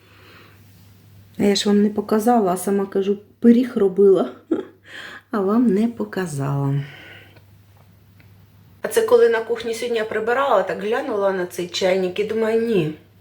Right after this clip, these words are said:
нехай, я потім хочу такі кубики для льда зробити, нехай буде, стоїть. А чи буду робити, чи ні, то я цього не знаю. Але я пам'ятаю,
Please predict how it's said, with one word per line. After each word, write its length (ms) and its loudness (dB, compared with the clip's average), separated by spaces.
нехай, 540 -2
я 100 2
потім 580 -2
хочу 360 -6
такі 320 -14
кубики 460 -6
для 200 -2
льда 280 -2
зробити, 520 -2
нехай 340 -6
буде, 420 -12
стоїть. 560 -14
А 80 -2
чи 160 0
буду 260 -8
робити, 380 -6
чи 220 -6
ні, 180 -6
то 120 -12
я 200 -6
цього 300 -10
не 160 -6
знаю. 340 -8
Але 480 2
я 320 -4
пам'ятаю, 1120 -4